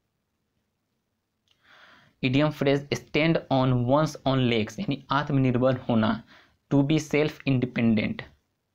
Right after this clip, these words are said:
to be self dependent, यानी आत्मनिर्भर, आत्मनिर्भर होना। जैसे हम लोग का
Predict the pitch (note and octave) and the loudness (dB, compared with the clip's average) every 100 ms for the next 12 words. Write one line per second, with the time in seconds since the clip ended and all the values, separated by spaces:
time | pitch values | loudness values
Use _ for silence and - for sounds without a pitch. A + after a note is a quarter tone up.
0 | _ _ D3 D3 C#3 C#3+ D#3+ E3+ C3+ B2 | _ _ -2 2 0 2 0 0 -2 -2
1 | - B2 A2+ G#2+ D3+ - - _ _ A#3+ | -2 0 2 2 -2 -4 -14 _ _ 0
2 | C3+ - B2 C#3 C3+ B2+ B2 D3 - - | 0 0 -4 -2 0 0 -2 -4 -6 -6
3 | B2 - C#3 C#3+ C3 B2+ A#2+ D3 D3 B2+ | -4 -4 -2 0 2 2 0 -2 -2 0
4 | A#2 A2 A#2 A#2 B2+ B2+ B2 B2 - | 0 -2 -4 -2 -2 0 0 0 -2